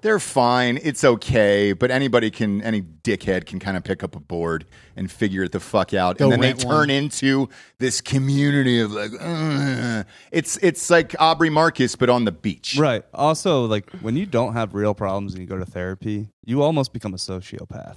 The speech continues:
Speaker 1: Yes. Yes, because you're rich, you have everything. The only problem probably in his past was, you know, getting picked on for being fat or something like that. Uh, but, you know, you're famous, you're, you're hilarious, you're making all the things,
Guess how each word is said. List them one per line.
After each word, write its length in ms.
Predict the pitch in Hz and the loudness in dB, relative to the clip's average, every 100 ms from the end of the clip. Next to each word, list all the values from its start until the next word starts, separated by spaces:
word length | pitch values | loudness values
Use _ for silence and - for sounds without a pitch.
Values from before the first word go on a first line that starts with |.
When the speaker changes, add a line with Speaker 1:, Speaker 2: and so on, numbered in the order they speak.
| - | -2
Speaker 1:
Yes. 440 | 151 196 - - - _ _ _ _ _ - | 0 0 -2 -10 -14 _ _ _ _ _ -4
Yes, 480 | 120 196 - - - | 2 4 2 -6 -6
because 300 | 131 151 135 | 2 4 6
you're 120 | 160 | 4
rich, 440 | 123 202 - - | 4 2 2 -2
you 100 | 156 | 0
have 300 | 151 175 190 160 | 2 2 2 2
everything. 800 | 165 147 143 117 - 101 90 101 - - _ _ | 2 4 2 2 0 -2 -2 -6 -10 -20 _ _
The 100 | 143 | 0
only 140 | 233 247 | 0 2
problem 400 | - 185 180 160 | 2 2 2 2
probably 460 | 160 156 147 147 | 2 2 2 2
in 80 | 135 | 2
his 120 | 120 | 0
past 380 | - 120 120 - | 0 0 0 0
was, 220 | 110 - | -4 -2
you 80 | 127 | -2
know, 120 | 95 | -2
getting 260 | 87 131 101 | -4 -6 -6
picked 260 | 131 113 | -6 -2
on 180 | 117 107 | 0 0
for 120 | - | -2
being 160 | 92 95 | -4 -4
fat 380 | - 113 113 101 | -2 2 2 2
or 60 | |
something 340 | 95 104 95 92 | -2 -4 -4 -4
like 180 | 90 82 | -4 0
that. 400 | 110 110 107 - - - - _ - | 2 2 2 -4 -16 -20 -20 _ -4
Uh, 540 | 110 110 107 107 107 | 0 2 2 2 0
but, 280 | 98 127 127 - | 0 0 0 0
you 100 | 160 | 2
know, 220 | 143 143 | 2 0
you're 120 | 127 | -4
famous, 460 | 127 160 160 151 - | 0 0 0 -4 -4
you're, 120 | 127 - | -4 -2
you're 260 | 123 123 117 | 2 2 2
hilarious, 580 | 127 127 127 120 - - | 2 4 4 2 -2 -4
you're 300 | 110 110 101 | -2 0 0
making 340 | 120 117 117 | 0 0 0
all 180 | 113 131 | 2 2
the 120 | 127 | 0
things, 460 | 117 127 117 110 - | -2 0 2 0 -4